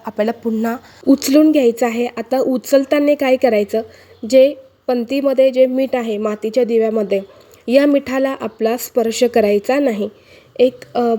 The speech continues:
पाणी घ्या एखाद्या भांड्यामध्ये आणि साईडने दिवा धरायचा आहे आणि हे जे मीठ आहे तर त्या पाण्यामध्ये ओतून घ्यायचं आहे. यानंतर त्याच्या वरच्या दिव्यामध्ये तीन वेलची आहेत, तर या वेलची तुम्हाला काढून घ्यायच्या आहेत. या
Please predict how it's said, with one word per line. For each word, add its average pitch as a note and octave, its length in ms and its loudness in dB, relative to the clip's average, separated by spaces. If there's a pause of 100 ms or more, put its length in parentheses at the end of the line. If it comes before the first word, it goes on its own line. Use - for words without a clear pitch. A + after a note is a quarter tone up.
(140)
पाणी B3+ 320 2
घ्या B3+ 200 2
एखाद्या A3 420 -2
भांड्यामध्ये G#3+ 600 -2 (480)
आणि A3+ 220 4
साईडने A#3 480 2
दिवा A#3 280 2
धरायचा A3+ 440 -2
आहे G#3+ 220 -6 (120)
आणि G#3+ 300 -4 (220)
हे A#3 200 4 (460)
जे C4+ 200 4 (240)
मीठ C#4 280 2
आहे A3+ 240 -4
तर G#3 160 -6 (100)
त्या A#3+ 100 0
पाण्यामध्ये A3 680 0
ओतून B3 420 2
घ्यायचं A3+ 380 -2
आहे. G#3+ 220 -4 (540)
यानंतर B3+ 520 2
त्याच्या B3+ 440 -4 (280)
वरच्या A3+ 380 4
दिव्यामध्ये B3 500 2
तीन B3+ 340 -4
वेलची A#3 600 0
आहेत, A#3 260 -2 (160)
तर A3 80 -2
या A#3 160 -2
वेलची A#3 360 0
तुम्हाला A#3 400 -2 (520)
काढून B3+ 400 2
घ्यायच्या B3+ 320 0
आहेत. A#3 200 0 (120)
या A#3 120 -2